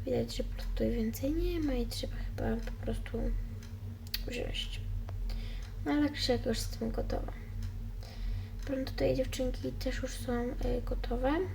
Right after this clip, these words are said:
Weź je. Jeszcze my musimy szlafroki sobie skądś jakby wziąć, bo nie mam szlafroków. Musimy poprosić panią.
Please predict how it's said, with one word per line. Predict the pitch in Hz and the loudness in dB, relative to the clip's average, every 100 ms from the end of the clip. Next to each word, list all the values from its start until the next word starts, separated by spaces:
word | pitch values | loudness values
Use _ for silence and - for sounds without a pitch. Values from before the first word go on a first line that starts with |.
| - - - - - - - - - - - - - - | -4 -4 -4 -4 -6 -8 -10 -8 -6 -6 -4 -4 -4 0
Weź | 233 233 - | 2 2 4
je. | 254 294 - - - - - - - - - - - - - - - - - - - | 4 2 2 -2 -2 -4 -6 -4 -2 0 2 0 0 0 2 0 -2 -4 -4 -4 0
Jeszcze | 254 - | 2 4
my | 254 254 | 6 4
musimy | 254 - 240 233 233 | 2 0 2 4 2
szlafroki | - - - - - | 2 -2 -2 -4 -2
sobie | - 247 240 - | -2 0 2 2
skądś | - - 240 240 | 0 0 0 0
jakby | - - 247 | -2 -2 0
wziąć, | 247 247 240 - - | 0 0 -2 -4 -4
bo | - 233 247 - - 240 | -2 -2 -2 -2 0 2
nie | 233 | 2
mam | 226 | 0
szlafroków. | - 233 - - - - - - - - - - - - - - - - - - | 0 -4 -4 -6 -6 -6 -6 -6 -6 -6 -6 -8 -8 -8 -8 -8 -6 -4 -4 -6
Musimy | - 247 | -2 0
poprosić | 233 233 - 254 | 0 -2 -4 -4
panią. | - 349 - | -2 -4 -4